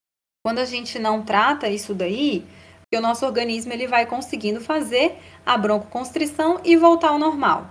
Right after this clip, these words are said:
Faz e volta. Depois de um tempo, você começa a ter realmente um, um,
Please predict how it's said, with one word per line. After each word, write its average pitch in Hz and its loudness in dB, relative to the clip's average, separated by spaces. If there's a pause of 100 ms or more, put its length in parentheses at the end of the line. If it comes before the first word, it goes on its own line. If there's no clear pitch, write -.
Faz 254 -2
e 302 -2
volta. 220 0 (340)
Depois 277 2
de 285 -4
um 233 -8
tempo, 277 -2
você 220 -6
começa 247 -2
a 226 -2
ter 247 0
realmente 247 -6
um, 262 -8 (280)
um, 226 -10